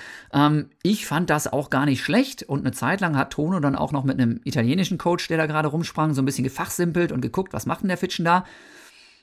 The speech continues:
Naja, dieser italienische Coach hat sich dann relativ schnell verabschiedet, ähm, und man hat deutlich gesehen, warum. Ja, weil der nur gedacht hat,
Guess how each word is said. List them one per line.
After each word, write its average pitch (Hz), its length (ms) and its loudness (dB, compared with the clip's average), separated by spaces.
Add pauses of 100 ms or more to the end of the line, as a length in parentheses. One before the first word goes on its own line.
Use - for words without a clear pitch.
(140)
Naja, 139 220 8
dieser 117 260 0
italienische 127 440 2
Coach 139 420 2
hat 127 140 -2
sich 120 120 -2
dann 127 320 4
relativ 131 640 2
schnell 143 240 2
verabschiedet, 147 640 2 (460)
ähm, 143 480 6
und 143 140 0
man 135 100 6
hat 120 140 4
deutlich 165 260 2
gesehen, 131 400 2
warum. 127 520 6 (600)
Ja, 117 220 4 (540)
weil 110 220 2
der 117 140 4
nur 120 120 4
gedacht 113 260 2
hat, 101 180 -2